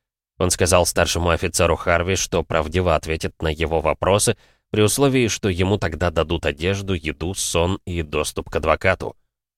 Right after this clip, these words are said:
«Я подчеркнул, что отзову свое заявление при первой же возможности.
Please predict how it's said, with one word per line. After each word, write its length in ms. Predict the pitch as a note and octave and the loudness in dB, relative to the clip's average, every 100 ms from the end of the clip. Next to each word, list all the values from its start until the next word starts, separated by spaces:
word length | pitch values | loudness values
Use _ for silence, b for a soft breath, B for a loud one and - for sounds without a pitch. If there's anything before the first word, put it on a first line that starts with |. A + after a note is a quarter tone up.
| _ _ _ _ _ - | _ _ _ _ _ -8
«Я 240 | G#2+ C#3+ | 0 2
подчеркнул, 680 | D#3+ - - - D3+ D#3 D#3+ | 2 2 2 4 6 6 6
что 220 | - D3+ | 4 0
отзову 360 | C#3+ D3 C#3+ | 2 2 2
свое 300 | B2 B2+ B2 | 2 2 4
заявление 640 | A#2 A#2+ A#2+ A#2+ C#3 C#3+ C#3 | 4 4 4 6 6 6 4
при 140 | C#3 | 2
первой 320 | B2 A#2+ A#2 | 2 2 4
же 140 | A2 A#2+ | 2 2
возможности. 720 | A#2+ A#2 F#2 F2+ F2 F#2+ | 2 4 4 2 0 -2